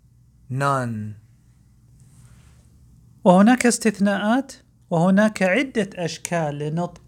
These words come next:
Speaker 2: حرف أو، ولكن نكتفي بهذا لأجل التسهيل. أما بخصوص الكلمات التي يكون فيها حرف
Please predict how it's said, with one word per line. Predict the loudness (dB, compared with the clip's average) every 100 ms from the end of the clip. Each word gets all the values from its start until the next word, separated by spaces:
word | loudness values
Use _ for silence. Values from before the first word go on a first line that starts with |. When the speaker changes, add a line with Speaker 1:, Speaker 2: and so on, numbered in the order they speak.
| -20
Speaker 2:
حرف | -12 -6 -4 -6 -14 -2
أو، | 0 0 -4 -10 -20 _ _ -20 -20 -12
ولكن | -6 0 0 -2 -6 -4
نكتفي | -4 -4 -6 -4 -4
بهذا | -4 -4 -2 -2 -2 -4 -6 -10
لأجل | -6 -4 -4
التسهيل. | -8 -6 -6 -6 -10 -10 -10 -18 -20 _ -20 -20 -20 -20 -20 -20 -8 2
أما | 4 4 2
بخصوص | -2 -4 -6 -4 -4
الكلمات | -6 -4 -4 -2 0 -2 -4 -6
التي | -6 -4 -4
يكون | -4 -6 -4 -4 -4
فيها | -6 -4 -2 -2 -6
حرف | -2 -2